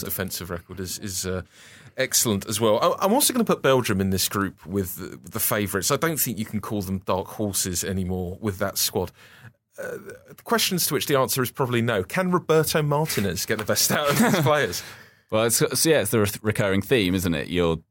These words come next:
Speaker 2: talking about an elite level squad with a manager who wasn't deemed good enough by Everton. Um, I think Martinez did get a slightly hard time personally. I always quite liked him, and I think he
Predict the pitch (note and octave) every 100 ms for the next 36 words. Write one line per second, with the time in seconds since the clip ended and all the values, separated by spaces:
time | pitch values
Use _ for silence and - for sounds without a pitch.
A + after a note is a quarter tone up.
0 | _ - G#2 F2+ F2+ E2 E2 D2+ - F2
1 | F#2 F2+ F2 E2 - - F#2+ E2+ E2+ E2
2 | E2+ F2 E2 F2 E2 D#2+ - - E2+ D#2
3 | D#2+ E2+ E2 E2+ D#2 E2+ F#2 C3+ - -
4 | - - F#2 F#2+ F#2 E2 _ _ - -
5 | G#4 F4+ D#4 - D3 A#2 - C3 - -
6 | - A#2 G#2 G#2+ G#2 G2+ A#2 A#2+ A2+ A#2
7 | A2+ A#2+ - D#3+ C#3+ A2 - F#2 G2+ -
8 | - A#2 E2+ D#2+ F2 - - F2 E2 D#2+